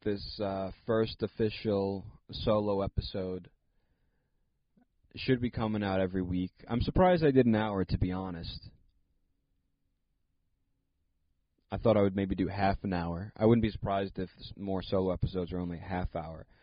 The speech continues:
But doing an hour was fine. I was very comfortable with it. Probably more comfortable than with people. Um, but the pitch meeting episodes are coming up. Watch out for that. We're gonna have reaction videos. Just gotta figure out the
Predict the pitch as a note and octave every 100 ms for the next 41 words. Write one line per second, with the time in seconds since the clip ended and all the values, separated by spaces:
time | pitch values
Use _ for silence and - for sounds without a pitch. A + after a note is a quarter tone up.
0 | _ _ A#2+ C#3+ F3+ E3 D3+ C#3 C3 B2
1 | - A#2 G2 D2 D#2+ G#2+ G2+ G2+ G2+ G2+
2 | F#2+ - - F2+ F2 D#2+ D#2+ - _ _
3 | _ _ _ _ _ _ - - A2+ A#2
4 | A2 G#2 G#2+ - G2+ - G2 F#2+ F#2+ F#2
5 | F#2 F#2 F2+ C2+ F#2 - F2+ E2+ - C#2
6 | - - _ _ _ _ _ _ _ _
7 | _ _ _ _ _ _ - G2+ F#2+ F#2
8 | F2+ F2 E2+ E2 F2 - - - _ _
9 | _ _ _ _ _ _ _ G#2 G2+ F#2+
10 | C3 C3+ C3+ C3 B2+ B2 A#2+ A#2+ B2 A#2+
11 | A2+ - A#2 A2+ A2 G#2 G#2+ G#2 G#2 G2+
12 | G#2 G2 G2 - G2 G2 F#2+ F#2 F#2 F#2
13 | - F#2 F2+ F2+ F2+ - - B2+ B2+ _
14 | F3 C#3+ C3+ B2+